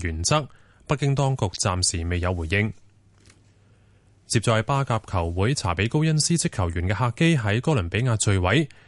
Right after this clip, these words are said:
六名生還者入面，兩名機組人員同一名記者情況穩定，而三名球員就仍然喺深切治療部，其中切除咗右腳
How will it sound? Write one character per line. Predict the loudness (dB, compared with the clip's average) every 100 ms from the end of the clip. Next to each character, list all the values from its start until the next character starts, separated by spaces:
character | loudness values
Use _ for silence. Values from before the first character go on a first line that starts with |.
| _ -2
六 | 0
名 | 0 0 0
生 | 2 2 2
還 | 2 0 0
者 | 0
入 | 2
面， | 2 2 0 -2
兩 | 0 2
名 | 0 -2
機 | 0 0
組 | 2 0
人 | 0 0
員 | 0 0 -2
同 | -2 0 2
一 |
名 | 2 0 -4 -2
記 | 2 2 0
者 | 2 2 0
情 | -2 -4 0
況 | 0
穩 | 2 2
定， | 2 0 -4 -14 -20 -20 -6 -2
而 |
三 | 2 2 2
名 | 0 -2
球 | -2 -2 -2
員 | -2 0
就 | 0
仍 | 0 0
然 | 0 0 0
喺 | 2 2 2
深 | 2 2
切 | 2 0
治 | 0 -2
療 | 0
部， | 2 0 0 -8 -20 -20 -4
其 | 0 2
中 | 2 2
切 | 0 -4
除 | -4
咗 | -4 0 0
右 | 0 -2
腳 | -2 -4